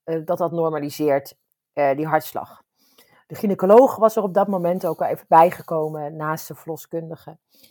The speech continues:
En, eh, toen kregen, eh, mijn vriend en ik te horen van, "Nou, we hebben nu drie opties. Of, eh, hij gaat dadelijk nog draaien en, eh, de hartslag blijft goed en je kan normaal bevallen. Of, eh, het wordt een kunstverlossing, dus, ehm,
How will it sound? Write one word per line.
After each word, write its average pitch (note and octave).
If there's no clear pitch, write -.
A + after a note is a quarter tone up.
En, D#3+
eh, D3+
toen F#3+
kregen, G#3
eh, G3+
mijn F3+
vriend G#3
en F#3+
ik F3
te -
horen E3
van, D3+
"Nou, -
we C3
hebben F#3+
nu G#3+
drie G#3
opties. A#3+
Of, -
eh, E3
hij F#3
gaat F#3+
dadelijk D3+
nog C#3+
draaien D#3+
en, D3
eh, C#3
de D#3
hartslag F3
blijft C#3+
goed -
en E3+
je D#3+
kan E3
normaal C#3
bevallen. C4
Of, C4+
eh, A3+
het G3+
wordt G3+
een G3
kunstverlossing, F3+
dus, -
ehm, D3+